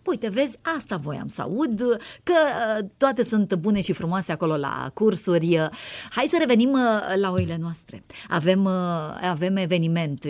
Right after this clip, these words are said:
e un eveniment organizat de Liga Studenților Electrotehniști din Iași, începe astăzi, Zilele Bobocului Eșean. Suntem la radio în matinal cu Loredana Prisecaru,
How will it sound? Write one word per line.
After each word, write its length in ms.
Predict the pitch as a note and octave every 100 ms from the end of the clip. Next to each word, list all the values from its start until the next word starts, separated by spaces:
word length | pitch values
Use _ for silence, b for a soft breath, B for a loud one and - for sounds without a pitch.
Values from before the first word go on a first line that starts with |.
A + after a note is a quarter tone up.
| C3+
e 100 | E3+
un 140 | F3+
eveniment 420 | F3 D#3+ D#3 F3+ F3
organizat 460 | E3 D3+ D3 E3+
de 60 | D#3+
Liga 220 | D#3 D#3+
Studenților 560 | D#3 D3+ D#3+ E3 E3 D3+
Electrotehniști 760 | E3 F3 E3 C#3+ C#3 E3 E3 -
din 180 | D3 C3+
Iași, 440 | D#3 F3 G#3 F3+
începe 320 | D#3 E3+ E3 -
astăzi, 640 | F3 F#3+ - F#3+ F3 D#3+ C#3
Zilele 360 | D3+ F#3+ F3 D#3+
Bobocului 580 | D3+ C#3 E3 D#3+ D3 C#3
Eșean. 320 | C3 F#3 F#3 - B B
Suntem 280 | - G3+ A3+
la 120 | G#3
radio 300 | G3 G3+ E3+
în 100 | D#3+
matinal 480 | E3+ E3 D#3+ E3+ G3
cu 100 | F#3+
Loredana 460 | E3+ E3+ E3 E3+ F3+
Prisecaru, 580 | D#3 D#3 D3+ D3+ C#3+